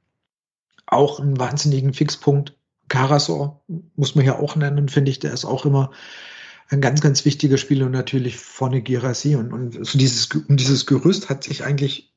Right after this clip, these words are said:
hatten wir diverse Wechsel, also manchmal, ja, also dann, dann war mal der eine oder verletzt, dann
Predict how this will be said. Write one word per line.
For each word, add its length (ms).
hatten 220
wir 120
diverse 460
Wechsel, 380
also 220
manchmal, 400
ja, 60
also 180
dann, 260
dann 200
war 100
mal 180
der 120
eine 180
oder 360
verletzt, 540
dann 260